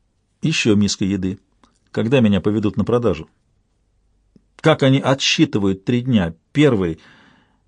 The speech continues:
это тот, когда меня поймали, или следующий? Кто меня купит и какую работу заставит делать? Сумею ли я уговорить этих людей послать весть моему отцу?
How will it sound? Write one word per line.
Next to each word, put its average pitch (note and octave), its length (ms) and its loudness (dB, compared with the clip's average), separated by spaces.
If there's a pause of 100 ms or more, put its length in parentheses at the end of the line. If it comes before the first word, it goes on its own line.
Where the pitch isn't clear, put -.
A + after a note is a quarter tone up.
(100)
это A#2+ 300 4
тот, C#3+ 220 4
когда C3 280 2
меня C3+ 180 4
поймали, D#3 480 4
или C3+ 240 0
следующий? F#2 580 -4 (760)
Кто - 180 0
меня D3+ 220 4
купит C3+ 580 -6 (120)
и B2 120 -4
какую C3+ 400 2
работу B2 340 2
заставит A#2 420 -2
делать? G#2+ 380 -2 (880)
Сумею D3+ 540 6
ли D#3 80 4
я D3 160 4
уговорить C#3 520 2
этих C3 260 -4
людей C3 300 2
послать C3 400 2
весть C3+ 260 0
моему B2+ 280 2
отцу? A#2+ 380 -2